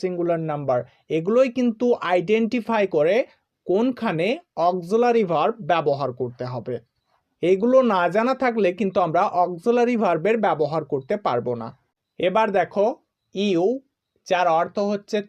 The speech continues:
তুমি। তো এখানে তুমি একজন নাকি দুইজন? হ্যাঁ, একজন, তার মানে এটাও হচ্ছে সিঙ্গুলার নাম্বার। তো কোন সিঙ্গুলার নাম্বার? হ্যাঁ, এটা হচ্ছে সেকেন্ড পারসন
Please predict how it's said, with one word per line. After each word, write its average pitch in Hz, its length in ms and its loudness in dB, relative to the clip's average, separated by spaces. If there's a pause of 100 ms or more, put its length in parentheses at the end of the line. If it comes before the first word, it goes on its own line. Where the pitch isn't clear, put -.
তুমি। 160 300 -4 (540)
তো 190 80 4 (180)
এখানে 226 300 -2 (160)
তুমি 202 280 0 (260)
একজন 185 340 -2 (120)
নাকি 175 200 -4 (120)
দুইজন? 165 420 0 (360)
হ্যাঁ, 175 220 -2 (260)
একজন, 180 360 -2 (120)
তার 170 180 -2
মানে 202 140 -2 (140)
এটাও 202 300 0
হচ্ছে 220 240 -4 (160)
সিঙ্গুলার 214 540 0 (100)
নাম্বার। 123 320 -4 (180)
তো 185 60 0 (160)
কোন 226 180 2 (180)
সিঙ্গুলার 247 460 0 (100)
নাম্বার? 165 300 0 (340)
হ্যাঁ, 185 220 0
এটা 196 140 0 (100)
হচ্ছে 202 280 -2 (200)
সেকেন্ড 208 480 -2 (260)
পারসন 175 460 -2